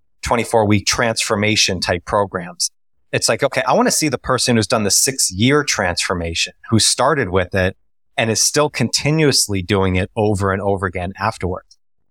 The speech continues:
And what I realized over really the past two, three years,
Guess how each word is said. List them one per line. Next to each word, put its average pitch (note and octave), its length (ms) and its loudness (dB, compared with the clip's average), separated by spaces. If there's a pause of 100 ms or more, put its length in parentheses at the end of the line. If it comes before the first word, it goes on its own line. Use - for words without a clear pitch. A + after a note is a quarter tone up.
(320)
And D3 160 0
what D3 120 4
I D3 60 4
realized D3 560 4
over A#2 220 2
really C#3 240 4
the A2+ 120 -2
past - 520 0 (220)
two, C3+ 220 0
three B2+ 260 0
years, G2 600 0